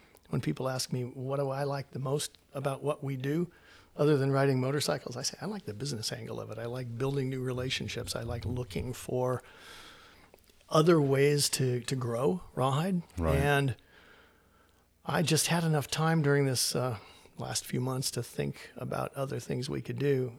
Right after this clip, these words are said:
Speaker 1: And demographically, the people that are interested in adventure riding are a fascinating bunch of people. And
Speaker 2: Individuals, yeah.
Speaker 1: and they're all successful.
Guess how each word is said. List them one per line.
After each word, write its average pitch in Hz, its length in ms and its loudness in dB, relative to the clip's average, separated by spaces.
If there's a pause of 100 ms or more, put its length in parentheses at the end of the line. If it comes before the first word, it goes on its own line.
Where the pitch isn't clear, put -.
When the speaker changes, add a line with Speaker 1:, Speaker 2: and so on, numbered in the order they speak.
(100)
Speaker 1:
And 131 500 -6 (960)
demographically, 156 1000 0 (460)
the 127 160 -2
people - 560 -4 (260)
that 120 160 -4
are 117 200 -6
interested 180 580 -2
in 175 140 2
adventure 135 440 0
riding 120 360 -4
are 113 280 -4
a 117 160 -8
fascinating 135 960 -2 (280)
bunch 120 300 -2
of 113 100 -6
people. 110 420 -8
And 170 420 -2 (120)
Speaker 2:
Individuals, 87 680 2
yeah. 87 200 6 (280)
Speaker 1:
and 170 180 4
they're 170 180 4 (140)
all 214 180 2
successful. 202 640 2